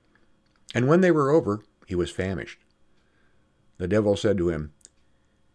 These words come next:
"If you are the Son of God, command this stone to become a loaf of bread." Jesus answered, "It is written, 'One does not live by bread alone.'" Then the devil led him up and showed him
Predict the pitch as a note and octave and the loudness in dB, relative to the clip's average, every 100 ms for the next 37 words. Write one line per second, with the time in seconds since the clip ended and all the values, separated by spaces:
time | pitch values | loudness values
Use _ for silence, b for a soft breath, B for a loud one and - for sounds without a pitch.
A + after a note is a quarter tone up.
0 | _ - D#3 C4 D4+ C#4 B3 F3 F3+ D3+ | _ -14 -6 0 2 2 0 0 0 0
1 | - B2+ A2 G#2 - D3+ F3+ G3 D3 B2+ | 0 2 2 0 -2 0 0 0 -2 -4
2 | - E3 C#3+ F#2+ F2 F2 F#2+ G#2+ F2+ D#2 | -2 0 2 0 -2 -4 -4 -2 -2 -2
3 | D2+ F2 D#2+ C#3+ E3 - _ _ _ _ | -2 -4 -4 -2 -2 -8 _ _ _ _
4 | _ _ _ _ _ _ _ _ _ _ | _ _ _ _ _ _ _ _ _ _
5 | _ - G#2+ A2+ G#2 D#2 G2 F#2 - D2+ | _ -8 -2 0 -2 -2 -4 -4 -2 -4
6 | D2 _ _ _ _ _ _ _ _ _ | -4 _ _ _ _ _ _ _ _ _
7 | - F2 C#2+ F2+ C#3 D#2+ C2+ - _ _ | -6 -4 -2 0 0 -2 -12 -16 _ _
8 | _ _ _ - F#2+ G2+ F#2 D#2+ F#2+ E2+ | _ _ _ -8 -4 0 0 0 -2 -2
9 | G2 C3 E2 C#2+ D2 E2 D2+ D2 F2 G#2+ | 0 -2 -2 -4 -4 -4 -4 -4 -4 -4
10 | - _ _ _ _ _ _ _ _ _ | -8 _ _ _ _ _ _ _ _ _
11 | _ _ _ _ _ _ _ - F#2 F2 | _ _ _ _ _ _ _ -6 -4 -2
12 | F2 F2+ G2+ A2+ A2+ - G#2+ F2+ F#2 F#2+ | 0 0 0 -2 -6 -14 -6 -2 -2 -2
13 | C#3 - F2 - A2 A2+ A#2 A#2+ | -4 -6 -6 0 0 2 -2 -6